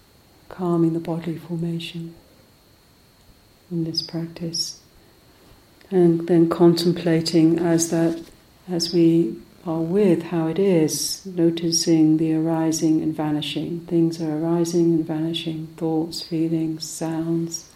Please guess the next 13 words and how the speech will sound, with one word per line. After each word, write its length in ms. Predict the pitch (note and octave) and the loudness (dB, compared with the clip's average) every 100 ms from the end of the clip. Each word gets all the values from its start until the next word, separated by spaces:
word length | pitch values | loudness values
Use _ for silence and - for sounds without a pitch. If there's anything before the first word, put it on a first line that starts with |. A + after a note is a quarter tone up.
| - - | -20 -18
sensations. 960 | - D#3 - D3+ C#3+ E3 D#3 D3 - - - - - - - - - - - - - _ _ - | -16 -12 -10 -10 -8 -8 -8 -10 -12 -14 -20 -20 -20 -20 -20 -20 -20 -20 -20 -20 -20 _ _ 0
To 120 | A3 | 4
the 100 | G#3 | 6
extent 480 | F#3+ F#3+ - F3 E3 | 4 2 4 6 6
that 60 | |
there's 160 | D#3+ D#3+ | 2 0
just 320 | - F3 - | 0 0 2
enough 340 | F3 E3 - F3+ | 4 4 2 -4
awareness, 640 | E3+ F3+ F3+ F3 E3+ - | 0 2 6 4 4 -2
there 240 | - E3 E3 | -4 -2 2
is 340 | E3 E3 - | 2 2 -4
this 240 | E3+ D#3+ | -6 -6
body 520 | - E3 D#3+ D#3 D3 | -8 -8 -8 -8 -10